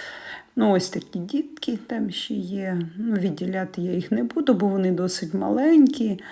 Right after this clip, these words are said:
Навряд чи я їх зможу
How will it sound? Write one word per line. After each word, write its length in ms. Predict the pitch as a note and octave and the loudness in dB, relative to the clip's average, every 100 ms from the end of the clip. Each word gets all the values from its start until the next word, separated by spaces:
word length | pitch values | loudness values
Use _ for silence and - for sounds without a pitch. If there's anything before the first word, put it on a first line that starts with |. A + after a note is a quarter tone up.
| - - - _ | -16 -16 -18 _
Навряд 540 | G3+ F#3+ F3+ F#3+ F#3 | -2 0 2 0 0
чи 200 | - - | -6 -4
я 640 | G3+ D#3 D#3 D#3+ E3 - - | -2 -2 -4 -8 -8 -6 -8
їх 500 | D3+ D3+ - - - | -8 -10 -14 -20 -12
зможу 680 | - F3 D3 F3 F3+ F3 | -8 -2 0 2 2 2